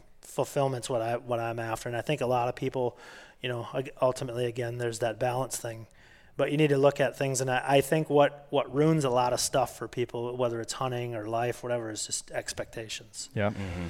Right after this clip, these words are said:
Speaker 1: You know, you don't go into a hunt in a crappy unit that doesn't have a lot of trophy potential,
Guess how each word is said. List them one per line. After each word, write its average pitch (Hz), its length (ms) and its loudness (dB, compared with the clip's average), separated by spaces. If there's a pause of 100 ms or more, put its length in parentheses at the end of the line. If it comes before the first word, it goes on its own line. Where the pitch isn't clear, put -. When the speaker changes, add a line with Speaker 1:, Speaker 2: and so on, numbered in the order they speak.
(380)
Speaker 1:
You 147 120 2
know, 147 60 6
you 147 100 6
don't 156 200 8
go 156 160 10
into 151 160 8
a 131 80 6
hunt 143 460 4 (420)
in 143 120 0
a 120 80 0
crappy 147 460 4
unit 120 500 -2 (520)
that - 140 -6
doesn't 139 260 4
have 131 300 2
a 120 60 2
lot 127 260 4
of 131 100 2
trophy 131 320 0
potential, 113 840 -6